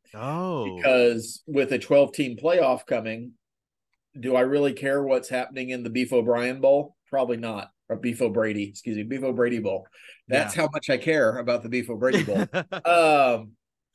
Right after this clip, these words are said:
Speaker 1: Although they would help themselves with better names to these bowl games. Like,
Speaker 2: No, I mean, the easy answer is yes, they still matter because you still get the two weeks of practices, and a team that went seven and five, hoping to go eight and five,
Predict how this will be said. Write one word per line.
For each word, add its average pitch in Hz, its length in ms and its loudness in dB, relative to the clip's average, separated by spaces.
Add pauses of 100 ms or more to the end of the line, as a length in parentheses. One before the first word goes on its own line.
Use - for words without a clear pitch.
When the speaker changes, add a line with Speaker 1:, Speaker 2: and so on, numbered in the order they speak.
(500)
Speaker 1:
Although 208 220 2
they 247 160 4
would 254 140 -2
help 220 240 -2
themselves 156 420 -10
with 123 160 -16
better 131 240 -6
names 127 320 -12
to 123 100 -16
these 104 140 -12
bowl 98 240 -8
games. 87 340 -18
Like, 120 280 -2 (160)
Speaker 2:
No, 185 200 -2
I 190 40 -4
mean, 190 180 -4
the 185 100 0
easy 208 280 -4
answer 175 320 -4
is 143 180 -2
yes, 147 380 2
they 131 320 -8
still 151 320 0
matter 139 320 -2
because 127 280 -8
you 120 100 -8
still 131 200 -2
get 131 180 -4
the - 60 -6
two 131 220 -4
weeks 127 200 -2
of 110 120 -8
practices, 117 840 -2
and 113 400 -2 (240)
a 123 80 0
team 131 280 -6
that 127 120 -2
went 127 160 -4
seven 117 300 0
and 110 120 -6
five, 107 460 0
hoping 120 300 -2
to 110 40 -10
go 110 160 -2
eight 113 120 -8
and 107 100 -14
five, 104 340 -2